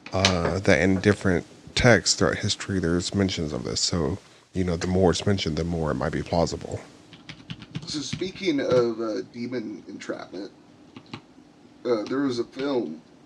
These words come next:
Speaker 2: I think it was on Netflix. Um, have you ever seen the film Elementary? Oh, Adamentary.
Speaker 1: Adamentary.
Speaker 2: Adamentary.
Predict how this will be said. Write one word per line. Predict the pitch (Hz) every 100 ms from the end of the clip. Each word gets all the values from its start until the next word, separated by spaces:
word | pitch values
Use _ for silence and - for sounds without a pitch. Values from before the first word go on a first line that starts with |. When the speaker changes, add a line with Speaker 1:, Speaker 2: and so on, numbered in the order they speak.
| - -
Speaker 2:
I | - - - - - - - - - - - - - - - - - -
think | 170 180
it |
was | 160
on | 131 117
Netflix. | 117 - 180 185 - - - - - - - - - - - - - - - - - - - -
Um, | 113 117 113 104 101 - - - - - -
have | 123
you | 127
ever | 143 143 143
seen | - 147 143
the | 131
film | - 135 131 117
Elementary? | 120 127 127 123 120 120 127 147 143
Oh, | 151 117 - - -
Adamentary. | 135 156 135 120 107 95 113 98 - - - - - - - - - - - - - - - - - - -
Speaker 1:
Adamentary. | 123 107 87 85 110 117 65 60 - - - - - -
Speaker 2:
Adamentary. | 294 - 131 113 104 - - - 90 - - - -